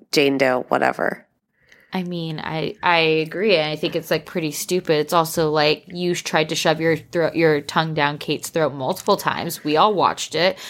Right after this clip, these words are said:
Speaker 2: You punched a window in a van. You tried to go after her. Like, you're a psycho.
Speaker 1: I
Speaker 2: And I'm
Speaker 1: feel
Speaker 2: scared for your
Speaker 1: like
Speaker 2: girlfriend.
Speaker 1: only Riley could come back.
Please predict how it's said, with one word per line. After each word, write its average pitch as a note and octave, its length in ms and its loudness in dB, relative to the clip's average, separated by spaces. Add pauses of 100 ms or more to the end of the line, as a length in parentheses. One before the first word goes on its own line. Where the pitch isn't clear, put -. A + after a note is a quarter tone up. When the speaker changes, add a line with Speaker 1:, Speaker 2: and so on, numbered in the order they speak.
(160)
Speaker 2:
You F3 100 -8
punched F3 340 -2
a F#3+ 60 2
window F3 400 4
in G#3 100 2
a G#3+ 60 4
van. D3+ 440 -2 (480)
You D#3+ 100 -8
tried D#3 260 0
to E3+ 80 -2
go E3 220 6
after E3+ 340 4
her. D3+ 340 2
Like, E3 200 -4
you're E3 320 2
a D4 80 2
psycho. - 1000 -4 (1700)
Speaker 1:
I G#3+ 140 2
Speaker 2:
And G#3 180 0
I'm E3+ 140 0
Speaker 1:
feel A3+ 400 4
Speaker 2:
scared G3 240 6
for A#3+ 120 6
your F3 100 6
Speaker 1:
like D#3+ 80 2
Speaker 2:
girlfriend. - 680 -2 (640)
Speaker 1:
only A3+ 640 4
Riley D#3+ 760 2
could E3+ 260 -4
come C#3+ 320 -4
back. - 520 -10